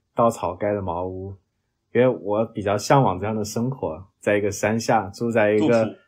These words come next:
Speaker 1: 呃，小茅屋里面，然后跟这个远处的朋友，呃，连线以后聊聊天，这是我很向往的生活，
Speaker 2: 嗯，
Speaker 1: 我正在享受这种生活。
Speaker 2: 采，采，采菊东篱下，
Speaker 1: 对，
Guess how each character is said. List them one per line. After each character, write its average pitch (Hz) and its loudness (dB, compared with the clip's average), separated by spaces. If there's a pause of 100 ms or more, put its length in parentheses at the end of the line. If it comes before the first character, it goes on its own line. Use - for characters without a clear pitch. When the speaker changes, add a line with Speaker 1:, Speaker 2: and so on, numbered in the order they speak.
(200)
Speaker 1:
呃， 107 0
小 98 -2
茅 92 0
屋 123 0
里 120 2
面， 87 -6 (480)
然 98 0
后 113 0 (220)
跟 110 -2
这 107 2
个 104 0 (180)
远 95 -2
处 120 -4
的 120 2
朋 101 -8
友， 110 0 (640)
呃， 95 -4 (120)
连 95 -6
线 120 2
以 98 -2
后 104 -2
聊 95 2
聊 98 0
天， 98 -6 (400)
这 - 0
是 139 -2
我 107 2
很 104 -4
向 113 0
往 98 -2
的 87 -8
生 98 -6
活， 98 -6
Speaker 2:
嗯， - -6
Speaker 1:
我 90 2
正 127 4
在 120 2
享 87 -2
受 117 0
这 107 -2
种 95 -2
生 95 -8
活。 95 -4
Speaker 2:
采， 127 6
采， - -
采 120 2
菊 135 2
东 160 2
篱 147 0
下， 139 4
Speaker 1:
对， 98 -2